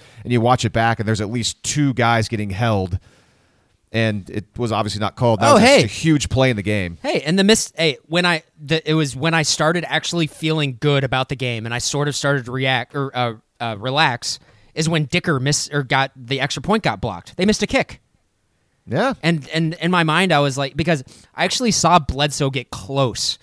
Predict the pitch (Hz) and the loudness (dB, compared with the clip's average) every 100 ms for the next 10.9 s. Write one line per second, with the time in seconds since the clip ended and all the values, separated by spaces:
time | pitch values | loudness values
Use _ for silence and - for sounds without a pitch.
0 | _ _ - 139 165 - 147 - 143 131 | _ _ -6 -4 -4 -2 -2 -2 0 -2
1 | 110 90 - _ _ _ - 156 156 180 | -2 -10 -16 _ _ _ -2 2 2 2
2 | 156 143 147 170 165 131 131 123 113 131 | 2 2 0 0 -2 0 -2 -2 -2 -2
3 | 147 127 147 165 180 143 147 147 143 147 | -2 -2 0 0 0 -2 -2 -4 -4 -4
4 | - - 131 127 123 110 107 107 107 110 | -4 -8 -4 -2 -2 -6 -8 -8 -6 -8
5 | 95 - 120 107 101 _ _ _ _ _ | -8 -6 -4 -4 -6 _ _ _ _ _
6 | _ 120 123 110 95 - _ _ _ 208 | _ -4 -2 -2 -6 -12 _ _ _ -4
7 | 190 208 - 170 180 - 147 175 - 135 | -2 0 0 -2 -2 -4 0 0 0 -2
8 | 151 135 131 123 - 143 127 131 117 123 | -2 0 0 -2 -2 -2 -2 -6 -6 -4
9 | 120 139 143 - _ _ 147 180 139 143 | -4 -4 -6 -8 _ _ -4 -2 0 0
10 | 131 135 135 160 170 143 147 131 - | 0 0 0 -2 0 0 0 0 -4